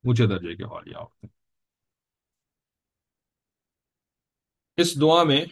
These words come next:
हुस्न खात्मा की दुआ खास तौर पर काबिल नजर है कि अल्लाह ताला के मकबूल बंदों का रंग ये होता है,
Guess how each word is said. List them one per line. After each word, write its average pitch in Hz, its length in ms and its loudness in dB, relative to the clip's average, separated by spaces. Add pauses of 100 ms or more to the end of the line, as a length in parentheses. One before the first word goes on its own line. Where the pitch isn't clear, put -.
(140)
हुस्न 175 340 -2
खात्मा 123 540 -2
की 123 160 -4
दुआ 85 240 -8 (140)
खास 127 480 -2
तौर 139 280 -2
पर 139 180 -4
काबिल 98 360 -4
नजर 78 260 -14
है - 200 -20 (440)
कि 139 60 -2
अल्लाह 143 200 4
ताला 135 260 0
के 135 140 -4
मकबूल 120 460 2
बंदों 120 340 2
का 120 120 -4
रंग 131 460 -6
ये 110 140 0
होता 82 360 -12
है, 80 100 -18